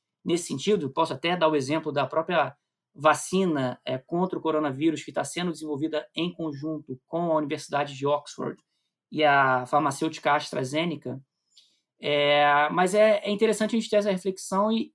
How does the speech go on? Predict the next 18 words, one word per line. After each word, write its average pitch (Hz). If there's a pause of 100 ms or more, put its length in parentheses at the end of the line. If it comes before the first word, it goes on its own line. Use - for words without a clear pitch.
(100)
e 190
até 214
colher 220
o 220
seu 180
ponto 180
de 151
vista 185
de 185 (100)
qual 240
que -
é 254 (480)
a 180
diferença, 180
qual 240
seria 247
a 226
diferença 175